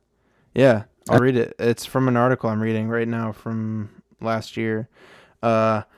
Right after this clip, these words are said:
Speaker 1: "I wanted to get the
Speaker 2: Mm.
Speaker 1: monkey off my back, even though most people think it's all a joke. It's a serious confession of one of my biggest insecurities. So, dot, dot, dot, does Bird, A K A Lil Dicky, really have two pee holes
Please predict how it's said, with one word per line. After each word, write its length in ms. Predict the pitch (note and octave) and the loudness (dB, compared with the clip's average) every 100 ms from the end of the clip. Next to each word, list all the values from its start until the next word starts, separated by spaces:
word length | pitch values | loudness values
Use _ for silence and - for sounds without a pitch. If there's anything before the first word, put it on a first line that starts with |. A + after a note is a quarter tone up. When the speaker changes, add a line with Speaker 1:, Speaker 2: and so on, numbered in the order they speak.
| _ | _
Speaker 1:
"I 80 | - | 0
wanted 280 | B2 C3 C#3 | 4 6 6
to 60 | D#3+ | 6
get 160 | F#3 | 6
the 40 | C#3+ | 6
Speaker 2:
Mm. 40 | |
Speaker 1:
monkey 320 | B2 C3 C3 D3 | 6 4 4 4
off 260 | C#3 - | 4 2
my 220 | C3+ B2 | 0 2
back, 440 | A2 A#2+ A2+ A2 - | 4 2 2 -2 -4
even 240 | C3 B2 | -2 2
though 140 | C3 A#2 | 2 4
most 260 | A#2+ C3 | 2 2
people 220 | D3+ C#3 | -2 -2
think 180 | C3+ C3+ | 2 2
it's 120 | B2 | 4
all 140 | B2+ B2 | 4 4
a 60 | |
joke. 300 | A2 A2+ G#2+ | 4 0 0
It's 160 | B2+ - | -4 -6
a 40 | A2 | -8
serious 440 | - B2 B2+ C#3 | 0 4 4 2
confession 640 | - C#3+ A#2+ A2+ - A2+ | 0 0 2 2 0 -4
of 160 | G#2+ G#2+ | -4 -4
one 140 | A2+ | -2
of 60 | A2 | -2
my 100 | A2 | -4
biggest 400 | G#2+ A#2 A2+ - | -4 -4 -4 -6
insecurities. 800 | A2+ - - A2 G#2+ G2+ G2+ - _ - _ | -10 -10 -10 -6 -4 -6 -12 -16 _ -20 _
So, 600 | - - C#3 A#2+ A#2 B2+ - E3 - B2 | -16 4 6 8 4 0 -6 -14 -14 -6
dot, 240 | G#2+ A2 | -2 -2
dot, 180 | - G#2 | -4 -6
dot, 320 | G#2+ G#2+ A2 - | -4 -4 -4 -4
does 240 | A#2+ A#2+ | -4 -4
Bird, 360 | A#2 B2 A2+ G#2 | -4 -2 -2 -2
A 160 | A2+ | -6
K 280 | A#2 A#2+ A2+ | -4 -2 -2
A 40 | |
Lil 200 | G#2 A2+ | -2 -4
Dicky, 440 | C3 C#3 C3 A2 G#2+ | -2 -4 -4 -6 -6
really 200 | A#2 A#2 | -4 -2
have 160 | G#2+ G2 | -4 -4
two 140 | D3 | -6
pee 240 | D3 D3+ | -6 -6
holes 460 | B2 G#2+ A2 A2+ - | -4 -2 -4 -6 -10